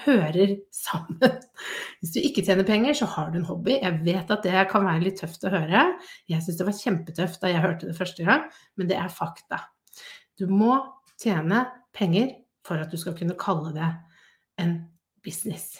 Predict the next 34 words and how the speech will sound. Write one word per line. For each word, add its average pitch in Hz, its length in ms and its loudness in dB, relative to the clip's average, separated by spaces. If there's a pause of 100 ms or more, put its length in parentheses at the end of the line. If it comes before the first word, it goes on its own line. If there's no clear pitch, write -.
(420)
Hvis - 80 -12
du 196 80 -6
skal 180 160 -4
kunne 185 220 2
leve 165 180 2
av 165 160 -4
den 175 160 -6
da, 190 160 -10
i - 80 -16
hvert - 240 -10
fall. - 160 -10 (400)
Ellers 233 160 -2
så 381 80 8
er 165 240 6
det 196 80 4
en 180 80 2
hobby 165 480 0
og 175 140 0
noe 180 100 -2
sånn 170 240 -4
koselig 165 320 -4
prosjekt - 400 -8
du 175 80 -2
holder 165 240 -4
på - 80 -16
med. 196 240 -14 (240)
Så 220 160 -4
din 262 160 4
jobb 339 320 4
er 165 300 2
jo 196 100 4 (160)
å 254 160 -6
tjene 170 460 -2 (180)
penger. 170 400 -6